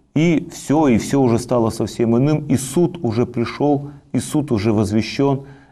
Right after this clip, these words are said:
и фактически, как он и говорит, никакого иного суда уже не будет, фактически. Вот уже свершается все здесь, об этом говорит Христос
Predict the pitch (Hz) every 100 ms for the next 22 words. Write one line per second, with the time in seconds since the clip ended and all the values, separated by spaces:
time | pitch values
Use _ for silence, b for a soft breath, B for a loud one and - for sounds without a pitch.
0 | _ 110 110 - B - 113 - 135 131
1 | - 113 113 113 110 104 110 123 135 135
2 | 135 139 143 151 123 110 B B B -
3 | - - - - 123 135 156 143 113 -
4 | - - 120 131 123 113 123 120 120 143
5 | 131 135 B B - 120 - 139 135 -
6 | - - 117 B B B 117 113 123 131
7 | 151 147 113 - 131 120 123 104 - 120
8 | 98 98 127 135 - B B B 104 98
9 | 117 110 104 110 113 113 - - - _
10 | _ _ _ - 107 - 123 113 -